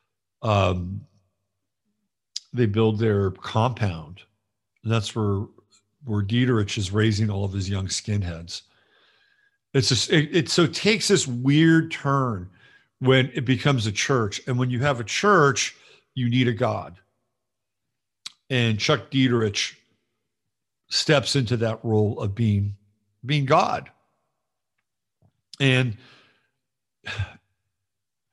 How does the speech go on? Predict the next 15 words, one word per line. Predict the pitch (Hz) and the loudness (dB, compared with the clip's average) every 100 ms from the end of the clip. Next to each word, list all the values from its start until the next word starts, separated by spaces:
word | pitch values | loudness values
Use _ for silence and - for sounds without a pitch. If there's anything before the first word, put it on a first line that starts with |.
| _ _ _ _ _ _ _ _ _ _ _ _ _ _ _ | _ _ _ _ _ _ _ _ _ _ _ _ _ _ _
in, | 175 170 | 2 4
in | 170 175 | 2 2
an | 156 156 | 2 0
odd | 160 175 202 147 | 2 2 4 6
way, | 170 160 135 | 6 8 6
he's | 135 117 | 2 0
almost, | - 151 147 147 139 110 - - _ _ _ _ _ _ _ _ - | 0 0 2 4 4 2 -2 -10 _ _ _ _ _ _ _ _ 0
uh, | 127 113 113 - | 2 4 2 0
a | 147 131 120 | 0 2 2
reincarnation | 127 139 131 - 127 120 120 110 120 110 | 4 2 2 0 2 2 2 2 0 -2
of | 104 | -2
Yahweh. | 107 101 107 104 80 - _ _ _ _ _ _ _ _ _ _ _ _ _ _ _ - | -2 -2 -6 -8 -10 -14 _ _ _ _ _ _ _ _ _ _ _ _ _ _ _ 0
And | 151 | 4
I | 170 | 4
think, | 165 226 - - | 4 0 -2 -18